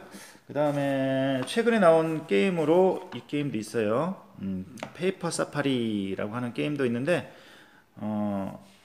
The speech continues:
이 페이퍼 사파리도 이 비버 반대와 룰이 비슷합니다. 어, 그러니까 참고하시면 더 좋을 것 같아요. 자, 비버 반대 룰 설명해 드릴게요.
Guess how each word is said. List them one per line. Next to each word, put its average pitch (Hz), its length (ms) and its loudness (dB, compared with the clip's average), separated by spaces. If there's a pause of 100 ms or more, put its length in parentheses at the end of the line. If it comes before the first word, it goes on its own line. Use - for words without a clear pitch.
(300)
이 117 160 -4
페이퍼 196 360 0
사파리도 151 640 0
이 104 120 -2
비버 127 300 0
반대와 113 880 0 (320)
룰이 107 440 -8
비슷합니다. 135 1120 -2 (300)
어, 92 60 -16 (120)
그러니까 95 120 -14
참고하시면 151 1400 -4
더 101 100 -14
좋을 110 240 -8
것 - 80 -8
같아요. 95 600 -4 (960)
자, 95 280 -8
비버 107 240 2
반대 104 400 0
룰 151 260 2
설명해 120 460 -8
드릴게요. 101 640 -2